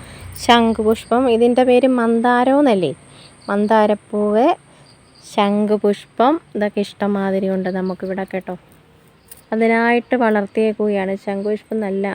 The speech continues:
അടുക്കിൻ്റെ കേട്ടോ, നല്ല അടുക്ക് ശംഖുപുഷ്പം. ദേ ഇങ്ങനെ സ്നേക്ക് പ്ലാന്റിൻ്റെ മുകളിൽ മൊത്തം ശംഖുപുഷ്പം ഇങ്ങനെ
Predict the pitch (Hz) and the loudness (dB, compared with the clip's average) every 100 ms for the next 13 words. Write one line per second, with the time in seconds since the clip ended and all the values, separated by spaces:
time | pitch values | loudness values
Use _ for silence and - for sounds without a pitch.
0 | 190 190 - 208 208 190 - 208 - - | -6 -6 -6 -4 -2 -2 -2 -6 -8 -20
1 | - - - - _ _ - - _ _ | -18 -18 -18 -20 _ _ -20 -20 _ _
2 | - - 208 208 208 208 202 208 202 - | -20 -10 -4 0 2 2 2 0 -2 -4
3 | - 220 - 208 196 196 214 - - 214 | -2 -2 0 0 0 -4 -8 -10 -6 -2
4 | 214 214 - _ _ _ _ _ _ _ | 0 -2 -6 _ _ _ _ _ _ _
5 | - _ _ _ _ - - - - - | -20 _ _ _ _ -20 -20 -20 -20 -20
6 | - _ _ _ _ _ _ - - - | -20 _ _ _ _ _ _ -20 -20 -20
7 | - - _ _ - - - 208 196 190 | -20 -20 _ _ -20 -20 -8 0 0 2
8 | 185 190 190 - _ - - 208 196 196 | 0 -2 -4 -10 _ -20 -6 -2 0 0
9 | - - 220 214 220 214 214 220 196 185 | -4 -4 -2 0 -2 -2 -2 -2 -2 -2
10 | 190 196 196 247 - - - - - 185 | -4 -2 -2 -2 -4 -16 -20 -16 -4 -2
11 | 190 185 _ _ 214 226 - 190 185 196 | 0 -2 _ _ -4 -4 -4 -6 -4 -2
12 | 190 - 202 190 190 190 185 | -2 -2 -4 -2 -4 -2 -2